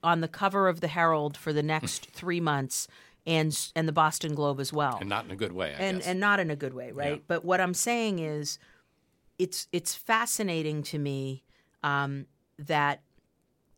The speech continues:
Speaker 1: people are skewed toward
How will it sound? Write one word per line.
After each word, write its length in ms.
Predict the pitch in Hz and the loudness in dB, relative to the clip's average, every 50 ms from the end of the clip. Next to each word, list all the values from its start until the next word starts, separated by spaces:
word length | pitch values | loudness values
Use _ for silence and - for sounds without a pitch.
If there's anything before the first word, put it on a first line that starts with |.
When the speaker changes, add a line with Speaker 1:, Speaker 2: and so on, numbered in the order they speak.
| _ _ _ _ _ _ _ - | _ _ _ _ _ _ _ -12
Speaker 1:
people 680 | - - 233 220 208 - 196 175 160 156 151 151 - - - | -6 -4 -4 -4 -2 0 0 0 2 0 -2 -4 -4 -2 0
are 380 | 160 156 147 147 147 147 147 | 2 4 4 4 4 2 0
skewed 680 | 147 - - - - - 190 185 175 170 165 160 151 - | 0 0 -2 -2 -2 -2 -2 0 2 2 2 0 -2 -4
toward 520 | - - 160 151 147 147 147 143 147 156 | -6 -2 0 2 2 2 2 0 -2 -8